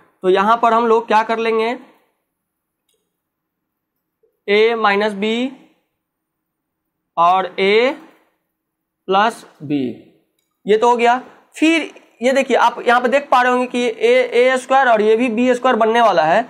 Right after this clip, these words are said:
तो इसको बनाएंगे। देखिए ए स्क्वायर और टू का स्क्वायर, <clears throat>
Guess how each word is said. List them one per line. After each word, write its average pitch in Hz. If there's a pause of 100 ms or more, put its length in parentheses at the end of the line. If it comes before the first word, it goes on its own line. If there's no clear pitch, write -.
(280)
तो 190
इसको 185
बनाएंगे। 185 (540)
देखिए 175
ए 202
स्क्वायर 220 (380)
और 156
टू 165
का 156 (100)
स्क्वायर, 120 (2250)
<clears throat> 185